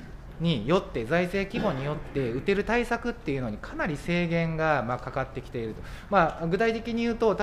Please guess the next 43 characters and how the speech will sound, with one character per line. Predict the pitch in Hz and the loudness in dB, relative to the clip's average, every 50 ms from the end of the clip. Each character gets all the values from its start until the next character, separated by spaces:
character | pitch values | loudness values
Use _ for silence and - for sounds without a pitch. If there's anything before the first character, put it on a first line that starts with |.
| 214 240 | 2 2
例 | 247 | 4
え | 220 | 4
ば | 175 156 | 4 2
事 | 147 180 214 | 0 0 0
業 | 233 269 277 | 0 0 0
者 | 269 254 202 170 | 0 0 0 0
に | 147 | 2
対 | 175 170 165 147 | 4 4 2 2
し | - | 2
て | 139 127 | 0 0
の、 | 139 143 131 98 - - - - - - - - - 143 | 0 0 0 -2 -4 -6 -12 -14 -14 -14 -14 -12 -8 -4
あ | 135 | -4
の、 | 139 135 | -2 -2
都 | 185 196 | 2 4
道 | 233 254 262 | 6 6 4
府 | 247 254 | 4 2
県 | 277 262 226 | 0 2 4
が | 190 175 | 6 6
や | 175 180 | 8 8
る | 180 180 | 6 6
の | 170 147 | 4 2
に | 131 123 | 2 0
加 | - - 190 185 165 | 2 6 6 8 8
え | 147 | 6
て、 | - 147 127 | 4 2 0
自 | 117 - 180 180 | 0 -2 -4 -6
治 | 175 - | -4 -2
体、 | - 202 196 180 | 2 2 2 2
市 | - - | 0 -2
町 | 254 240 240 226 | 0 0 0 0
村 | - 196 165 156 | 0 0 0 0
が | 151 170 170 151 - | 2 2 4 2 2
プ | - 226 | 2 0
ラ | 240 247 247 | 0 0 0
ス | - 262 | 0 0
ア | 254 254 | 0 0
ル | 247 226 | 2 2
フ | 214 | 4
ァ | 190 190 180 | 4 4 4
で、 | 202 196 170 | 4 2 0
例 | - 165 165 196 185 | 0 0 0 2 2
え | |
ば | 170 151 139 135 | 4 4 2 2